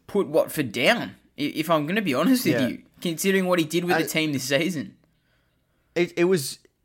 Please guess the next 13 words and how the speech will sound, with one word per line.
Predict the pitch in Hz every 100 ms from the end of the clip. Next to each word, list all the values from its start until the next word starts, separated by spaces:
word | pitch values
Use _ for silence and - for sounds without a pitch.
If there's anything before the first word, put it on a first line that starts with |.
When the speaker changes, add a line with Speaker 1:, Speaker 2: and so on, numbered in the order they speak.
| _ -
Speaker 2:
I, | 127 139 127 143
I |
mean, | 147
I've | 147
said | - 160
it | 151
a |
hundred | 151 147
times | 139 135 120
already, | 113 104 113 - -
bizarre, | 131 107 135 139
bizarre | 127 131 113 117 110 110 - _ -
sacking, | - 139 127 107 101